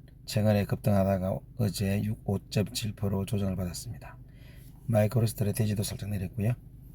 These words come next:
에스오엑스엑스, 발랑티어 내렸고요. 특별히 발랑티어, 어, 최근에 계속 올랐는데 어제 상당히 많이 빠진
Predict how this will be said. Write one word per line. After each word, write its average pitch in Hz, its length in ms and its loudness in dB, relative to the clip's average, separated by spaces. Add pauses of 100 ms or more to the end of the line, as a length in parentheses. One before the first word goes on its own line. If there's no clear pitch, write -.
(420)
에스오엑스엑스, 110 1300 2 (680)
발랑티어 196 880 2 (720)
내렸고요. 92 460 -2
특별히 - 260 -2
발랑티어, 107 800 4 (720)
어, 104 180 6
최근에 117 420 6 (400)
계속 - 320 -4
올랐는데 104 460 6
어제 101 440 0 (920)
상당히 98 640 0
많이 98 400 0
빠진 98 440 -4